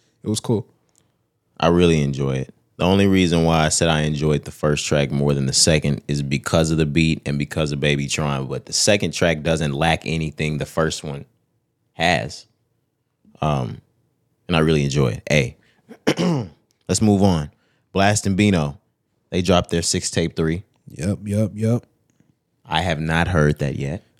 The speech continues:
Speaker 1: Okay. Six songs in total. It was very short. That was one thing that stood out to me.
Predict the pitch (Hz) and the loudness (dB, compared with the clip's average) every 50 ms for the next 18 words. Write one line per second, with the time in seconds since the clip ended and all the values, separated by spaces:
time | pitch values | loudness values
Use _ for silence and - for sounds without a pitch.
0 | _ 131 139 - 147 156 185 - - - _ _ - - - 160 156 - - 156 | _ -8 -4 -2 0 -2 -2 -2 -8 -16 _ _ -4 0 0 0 0 2 2 2
1 | 151 156 147 139 139 127 - 151 143 143 143 135 135 139 143 131 117 113 113 123 | 4 4 2 2 0 0 2 2 4 4 4 4 4 4 4 2 0 -2 0 2
2 | 131 131 123 113 - - - 123 117 107 107 110 110 110 107 110 113 113 110 107 | 2 2 2 0 -2 0 0 2 2 2 2 0 0 0 0 0 0 0 -2 -2
3 | - 110 110 107 104 101 98 - - 113 107 107 104 104 98 92 - 101 98 101 | -2 -4 -4 -2 -2 -4 -6 -4 -2 -2 0 0 0 0 -2 -2 -4 -6 -4 -4
4 | 101 98 98 | -6 -6 -8